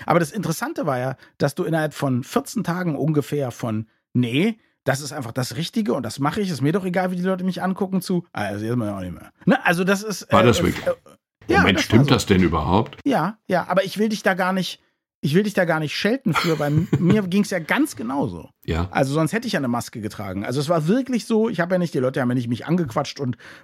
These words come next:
Speaker 1: Buh gerufen und faule Äpfel nach mir geworfen, sondern irgendwann habe ich einfach das Gefühl gehabt, meine Fresse, ich bin der Einzige mit einer Maske.
Speaker 2: Mhm.
Speaker 1: So schlimm kann's ja nun wohl nicht sein. Ich habe das Ding auch überstanden, ich bin geimpft,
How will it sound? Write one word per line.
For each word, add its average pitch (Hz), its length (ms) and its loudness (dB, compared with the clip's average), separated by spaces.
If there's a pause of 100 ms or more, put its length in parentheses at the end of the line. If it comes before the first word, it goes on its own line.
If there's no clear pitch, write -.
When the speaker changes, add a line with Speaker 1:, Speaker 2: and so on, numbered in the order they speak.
Speaker 1:
Buh 180 340 2
gerufen 175 380 0
und 147 100 -2
faule 143 240 0
Äpfel 185 240 -4
nach 165 80 0
mir 131 160 -2
geworfen, 120 360 -2
sondern 143 360 -2
irgendwann 208 420 2
habe 180 120 -2
ich 165 80 -4
einfach 165 140 0
das 147 60 -6
Gefühl 156 220 -2
gehabt, 160 200 0 (580)
meine 127 320 0
Fresse, 160 280 -8
ich 131 80 -14
bin 139 120 -2
der 131 120 -4
Einzige 220 380 2
mit 151 80 0
einer 117 160 -6
Maske. 165 460 -4 (260)
Speaker 2:
Mhm. 87 320 2
Speaker 1:
So 151 160 4
schlimm 196 240 0
kann's 175 220 -2
ja 180 60 -4
nun 151 200 0
wohl 139 140 2
nicht 123 120 -2
sein. 139 300 -4
Ich 151 140 -6
habe 143 100 -8
das 123 120 -4
Ding 147 140 -4
auch 131 140 -4
überstanden, 127 580 -4
ich 123 140 -6
bin 131 160 0
geimpft, 131 400 -4